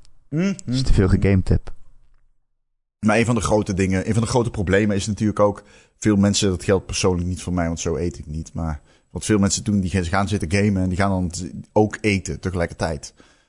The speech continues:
Speaker 1: Maar je moet, je bent dan niet bewust aan het eten. Je bent dan eigenlijk aan het gamen en tegelijkertijd dingen in je snats aan, naar binnen aan het janken.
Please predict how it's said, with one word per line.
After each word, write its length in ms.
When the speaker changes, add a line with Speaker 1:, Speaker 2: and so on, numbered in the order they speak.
Speaker 1:
Maar 360
je 280
moet, 420
je 120
bent 160
dan 100
niet 120
bewust 300
aan 80
het 80
eten. 320
Je 60
bent 120
dan 80
eigenlijk 180
aan 60
het 80
gamen 140
en 80
tegelijkertijd 500
dingen 240
in 140
je 80
snats 360
aan, 120
naar 260
binnen 240
aan 60
het 80
janken. 420